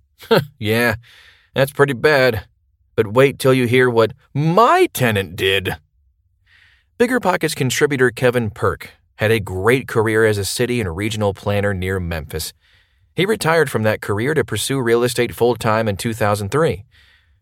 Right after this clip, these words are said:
That's when his problems started. You can learn about a handful of his trials and tribulations at a link at bigger pockets dot com.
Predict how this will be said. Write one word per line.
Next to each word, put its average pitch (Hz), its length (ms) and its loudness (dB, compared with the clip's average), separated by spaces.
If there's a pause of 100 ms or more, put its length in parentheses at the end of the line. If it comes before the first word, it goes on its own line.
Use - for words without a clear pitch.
(520)
That's - 360 -2
when 135 200 0
his 117 200 0
problems 95 560 -4
started. 90 420 -4 (800)
You 139 100 0
can 143 180 2
learn 151 140 6
about 147 200 4
a 131 40 2
handful 135 380 2
of 123 80 4
his 120 120 -2
trials 95 480 -4
and 98 80 -6
tribulations 98 800 -2 (500)
at 127 120 4
a 127 60 6
link 180 360 0 (120)
at 120 160 -6
bigger 120 220 2
pockets 104 380 -2
dot 95 200 -4
com. 98 280 -8